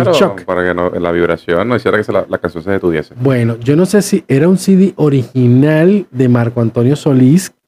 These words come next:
Speaker 1: y eso sonaba hermoso. Todos los estudiantes nos sabíamos ese C D porque el tipo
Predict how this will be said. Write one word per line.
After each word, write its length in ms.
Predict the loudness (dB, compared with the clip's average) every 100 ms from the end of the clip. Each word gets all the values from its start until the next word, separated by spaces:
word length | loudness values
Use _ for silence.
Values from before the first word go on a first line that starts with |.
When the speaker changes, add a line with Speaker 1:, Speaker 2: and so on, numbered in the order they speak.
| _
Speaker 1:
y 80 | -4
eso 160 | -2 -2
sonaba 560 | 0 0 0 0 -2
hermoso. 680 | -2 0 2 2 -2 -4 -8 -10 _ _ _ _
Todos 680 | 2 4 4 2 0 -12 _ _
los 200 | -4 -2
estudiantes 960 | -2 2 2 4 2 0 0 -2 -4 -20 _ _ _ -4
nos 200 | -4 -2
sabíamos 760 | 0 2 2 2 2 0 _ _ _ _ _ -4
ese 240 | -2 -2
C 180 | 0 4
D 220 | 4 4
porque 240 | 0 -2 -2
el 80 |
tipo 380 | 0 -2 -2 -10